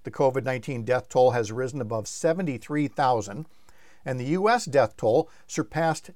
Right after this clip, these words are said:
ten thousand over the weekend, more than three thousand in the New York City area alone. Now, I don't want to leave you without some good news, or at least some good deeds,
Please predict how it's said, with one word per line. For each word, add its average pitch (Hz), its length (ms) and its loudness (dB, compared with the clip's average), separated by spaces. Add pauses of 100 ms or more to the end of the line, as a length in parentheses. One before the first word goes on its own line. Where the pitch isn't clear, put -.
ten 220 320 0
thousand 123 380 4
over 110 160 -6
the 107 80 -4
weekend, 135 460 -4 (320)
more 127 180 0
than 113 180 -4
three 196 340 -2
thousand 165 500 2
in 123 160 -8
the 107 80 -6
New 110 80 -6
York 127 220 -2
City 113 300 -6
area 104 320 -2
alone. 101 380 -6 (1160)
Now, 127 100 -4
I 123 60 -2
don't 165 320 0 (120)
want 143 220 -2
to 127 40 -4
leave 127 260 -2
you 117 100 -2
without 113 320 -2 (140)
some 139 280 -2
good 123 220 4
news, 104 300 -8
or 104 180 -4 (300)
at 117 120 -2
least 131 280 -4
some 107 300 -2
good 104 280 0
deeds, 113 400 -6